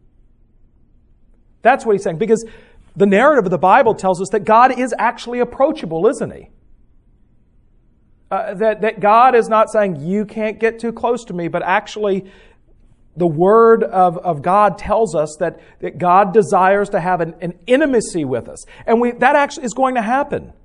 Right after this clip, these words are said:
So later on in Exodus, we hear Moses talking to God as if he's talking to a friend. And vice versa. But here in these early stages of the relationship,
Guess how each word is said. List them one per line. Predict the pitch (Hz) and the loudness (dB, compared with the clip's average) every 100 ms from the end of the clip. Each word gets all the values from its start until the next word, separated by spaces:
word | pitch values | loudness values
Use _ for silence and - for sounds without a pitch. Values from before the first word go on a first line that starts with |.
| _ - - | _ -20 -4
So | 247 220 | 2 6
later | 220 285 262 226 | 6 4 4 4
on | 262 247 | 2 0
in | 220 | -4
Exodus, | - 247 - 208 196 | -6 -6 -4 -2 -2
we | 185 254 | -4 -10
hear | 247 254 240 | -8 -2 0
Moses | 202 185 214 269 202 175 - | 0 2 2 0 -2 -10 -4
talking | 202 240 240 | -2 -2 -2
to | 214 | -6
God | 170 233 226 214 - - - | -2 0 0 -2 -4 -12 -2
as | 202 | -2
if | 226 | 0
he's | 226 - | -4 -6
talking | 202 247 262 233 | 0 0 0 -6
to | 220 220 | -2 -4
a | |
friend. | 190 - 247 269 143 78 73 _ _ _ _ _ _ _ _ _ _ _ _ _ _ _ _ _ _ _ _ _ _ _ - | -4 -6 -6 -4 -6 -10 -20 _ _ _ _ _ _ _ _ _ _ _ _ _ _ _ _ _ _ _ _ _ _ _ -4
And | 226 226 | 0 2
vice | 240 240 | 2 0
versa. | - 262 269 - 69 - _ _ _ _ _ _ _ _ _ _ _ _ - | -2 -2 -2 -4 -10 -12 _ _ _ _ _ _ _ _ _ _ _ _ -2
But | 202 233 | -2 0
here | 190 262 269 | -2 -2 0
in | 214 202 | 0 0
these | 202 160 | -4 -4
early | 208 226 220 | -2 0 -2
stages | - 208 220 208 185 | -4 -4 -4 -4 -6
of | 190 165 | -8 -6
the | |
relationship, | 156 160 170 220 233 190 - 135 135 | -6 -2 -2 -2 -6 -12 -8 -8 -8